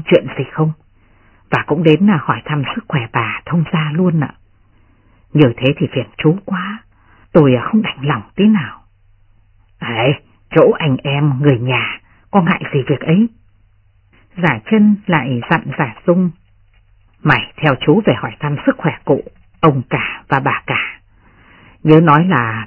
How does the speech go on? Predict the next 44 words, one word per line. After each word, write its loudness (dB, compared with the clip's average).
ta 2
và 4
mẹ -2
mày -8
gửi 0
lời 2
hỏi -10
thăm, -2
để 2
ý 0
hỏi 0
xem 0
cụ -2
đã -2
khỏi -2
hẳn -8
chưa, 0
còn 0
là -10
phải -8
uống 0
thuốc -2
nữa 0
hay 0
không." -4
Giả 0
Dung 4
vâng 4
lời, 0
theo 0
Giả 2
Liễn -4
đi, 2
dẫn 4
mấy 6
người 4
hầu 2
cùng 4
cưỡi 2
ngựa 2
về 4
thành. -2
Đi 6
đường, 4